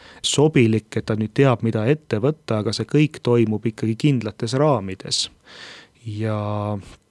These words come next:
kui on võimalus, on võimalik oma elukogemust kasutada. Eks kriise või olukordi on ikka üle elatud.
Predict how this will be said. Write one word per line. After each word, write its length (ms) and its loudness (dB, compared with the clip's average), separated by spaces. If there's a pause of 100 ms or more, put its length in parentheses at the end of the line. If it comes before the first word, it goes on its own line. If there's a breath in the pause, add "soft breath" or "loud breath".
kui 160 8
on 240 8
võimalus, 540 4 (180)
on 80 2
võimalik 480 2
oma 240 4
elukogemust 720 2
kasutada. 680 -4 (500 loud breath)
Eks 300 -2 (180)
kriise 540 4
või 100 2
olukordi 480 4
on 140 2
ikka 320 -4 (100)
üle 300 4 (420)
elatud. 680 0